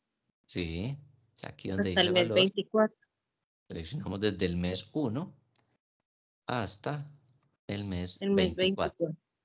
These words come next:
Speaker 1: ¿Y qué hago?
Speaker 2: Le da enter.
Speaker 1: Listo. Muy bien. Eso que acabamos de calcular, muchas gracias, Yamilet. Esto que acabamos de calcular,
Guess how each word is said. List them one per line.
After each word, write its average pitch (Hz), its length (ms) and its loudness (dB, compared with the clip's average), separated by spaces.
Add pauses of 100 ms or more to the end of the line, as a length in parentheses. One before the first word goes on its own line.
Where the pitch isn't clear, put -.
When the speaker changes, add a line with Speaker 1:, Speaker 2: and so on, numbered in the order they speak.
(220)
Speaker 1:
¿Y 110 160 4
qué 120 140 6
hago? 120 420 2 (1400)
Speaker 2:
Le 190 80 2
da 180 180 10
enter. 196 300 4 (880)
Speaker 1:
Listo. - 460 -10 (920)
Muy 120 300 2
bien. 85 340 -2 (1700)
Eso 143 280 6
que 143 80 -2
acabamos 95 500 -2
de 87 100 -4
calcular, 101 480 -2
muchas 98 320 -2
gracias, 85 300 -4
Yamilet. 78 600 -8
Esto - 300 2
que 143 80 -2
acabamos 117 380 0
de 120 100 -4
calcular, 107 640 -4